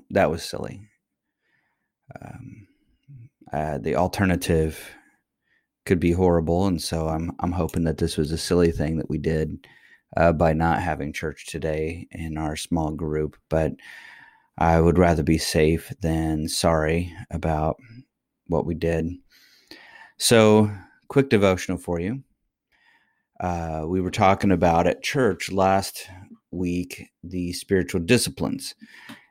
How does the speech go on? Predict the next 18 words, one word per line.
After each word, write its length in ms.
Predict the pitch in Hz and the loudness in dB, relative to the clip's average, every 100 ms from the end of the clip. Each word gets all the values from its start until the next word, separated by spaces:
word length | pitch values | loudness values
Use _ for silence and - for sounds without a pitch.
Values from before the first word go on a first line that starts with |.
| - | -2
And 500 | 90 90 87 85 85 | 2 4 4 2 0
so 400 | - 98 92 90 | 2 6 6 6
one 180 | 98 110 | 6 6
of 80 | |
the 80 | 95 | 4
things 400 | - 95 95 87 | 2 2 2 0
that 320 | 90 87 73 | -2 -2 -2
we, 600 | 90 90 85 85 85 85 - _ _ _ - | -4 -4 -4 -4 -8 -12 -20 _ _ _ -12
um, 640 | 82 143 - - - 135 _ _ _ _ | -10 -8 -10 -12 -14 -18 _ _ _ _
are 80 | - | -4
dealing 300 | 87 95 95 | 2 2 4
with 180 | 92 - | 2 0
with 120 | 82 | -2
the 100 | 87 | -2
spiritual 400 | - 95 87 87 | 0 0 0 -2
disciplines 500 | 85 - - 90 82 | -4 -4 -2 -2 0
is 220 | 82 82 | -2 -4
prayer. 680 | - - - 95 85 78 | -4 -4 2 2 2 0